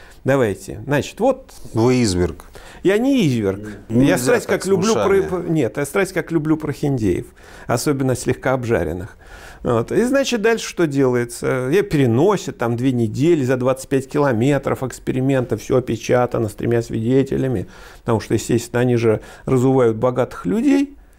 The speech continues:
Speaker 1: И те говорят: «Мы хотим честные данные». Я говорю: «Давайте двух, вот у вас там ходят быки, вот давайте пару быков пусть смотрят».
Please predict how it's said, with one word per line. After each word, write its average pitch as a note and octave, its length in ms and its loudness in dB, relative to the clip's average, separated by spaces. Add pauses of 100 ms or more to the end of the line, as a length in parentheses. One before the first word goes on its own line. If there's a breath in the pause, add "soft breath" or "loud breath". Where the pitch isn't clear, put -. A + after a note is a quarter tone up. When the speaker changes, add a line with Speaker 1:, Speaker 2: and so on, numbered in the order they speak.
(200 soft breath)
Speaker 1:
И - 60 -12
те B2 120 2
говорят: A2 240 0
«Мы C3+ 100 0
хотим F3+ 320 -2
честные - 420 -2
данные». G#2+ 320 0
Я G2+ 60 -4
говорю: G#2+ 160 0
«Давайте B2+ 380 2
двух, A2+ 440 -2
вот - 340 -4
у - 40 -2
вас - 120 -4
там - 180 -4
ходят - 260 -4 (400)
быки, A2 400 -2
вот E2+ 180 -8
давайте F3 320 -2
пару G#2+ 240 -2
быков - 340 -4
пусть D#3+ 200 -8
смотрят». - 280 -8